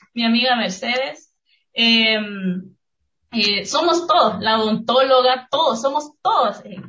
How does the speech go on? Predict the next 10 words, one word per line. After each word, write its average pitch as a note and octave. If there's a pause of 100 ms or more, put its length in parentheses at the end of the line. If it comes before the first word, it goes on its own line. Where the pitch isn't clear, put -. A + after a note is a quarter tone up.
para G3
ellos, F#3
¿verdad? G3
Y, G#3
y G#3+
es G3
una B3
gran A#3+
responsabili-, G3 (160)
responsabilidad G3+